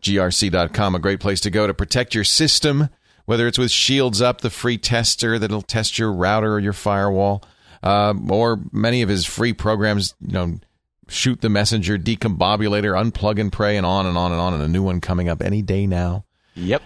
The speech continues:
Speaker 2: I get
Speaker 1: G-
Speaker 2: to work on it now.
Speaker 1: <laughs> G R C, you got a couple of weeks to work on it, yeah. G R C dot com.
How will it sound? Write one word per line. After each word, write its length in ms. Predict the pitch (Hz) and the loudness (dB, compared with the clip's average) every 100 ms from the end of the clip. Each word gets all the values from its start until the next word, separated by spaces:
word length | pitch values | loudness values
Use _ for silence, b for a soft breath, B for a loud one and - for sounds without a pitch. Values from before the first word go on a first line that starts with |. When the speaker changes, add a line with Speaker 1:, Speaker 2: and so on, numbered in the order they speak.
| _ - | _ -8
Speaker 2:
I 60 | |
get 100 | 104 | -4
Speaker 1:
G- 40 | 117 | -2
Speaker 2:
to 40 | 117 | 0
work 220 | 143 143 | -2 -2
on 140 | 107 | -4
it 80 | 95 | -2
now. 260 | 95 139 101 | 0 2 4
Speaker 1:
<laughs> 460 | 147 156 139 120 | 4 4 2 0
G 300 | 104 101 147 | -2 0 2
R 200 | 131 135 135 | 2 2 0
C, 160 | - | 0
you 80 | 120 | 0
got 100 | 135 | 0
a 60 | 123 | 0
couple 160 | 131 | 0
of 40 | 131 | 0
weeks 180 | 123 - | 0 0
to 80 | 113 | -2
work 180 | 101 | -2
on 140 | 90 87 | -2 -2
it, 80 | 95 | -2
yeah. 180 | 110 | -2
G 240 | 98 104 135 | -2 0 2
R 180 | 135 135 | 2 2
C 280 | - 120 | 0 0
dot 320 | 117 104 113 - | 0 0 0 -2
com. 520 | 95 85 76 110 | -2 0 0 -2